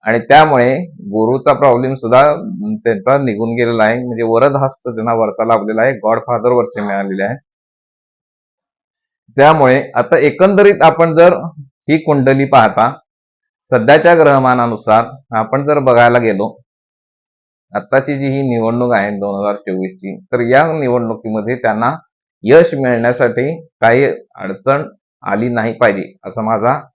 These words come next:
अंदाज आहे ग्रहमानानुसार. बघूया आपण काय होणार आहे, निकाल लागणारच आहेत, अं, निवडणुका तर आता चालूच आहेत, पण यामध्ये त्यांना यश मिळायला काही हरकत नाही. तुम्हाला सुद्धा जर तुमच्या कुंडलीबद्दल काही माहिती हवी असेल तर तुम्ही आम्हाला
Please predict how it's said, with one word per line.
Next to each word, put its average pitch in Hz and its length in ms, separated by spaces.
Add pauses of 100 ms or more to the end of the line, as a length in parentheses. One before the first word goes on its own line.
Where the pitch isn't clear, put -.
अंदाज 107 340
आहे - 420
ग्रहमानानुसार. 120 880 (580)
बघूया 123 380
आपण 143 260
काय 135 140
होणार 131 260
आहे, 143 140
निकाल 120 340
लागणारच 120 460
आहेत, 120 160 (440)
अं, 113 380
निवडणुका 110 600
तर 113 280
आता 113 240
चालूच 113 400
आहेत, 113 160 (760)
पण 139 380 (120)
यामध्ये 139 540
त्यांना 135 320
यश 123 360
मिळायला 123 420
काही 120 320
हरकत 113 400
नाही. 110 380
तुम्हाला 139 600
सुद्धा 156 280
जर 151 160
तुमच्या 135 320
कुंडलीबद्दल 120 720
काही 113 280
माहिती 101 300
हवी 107 220
असेल 107 360
तर 139 300
तुम्ही 120 280
आम्हाला 120 360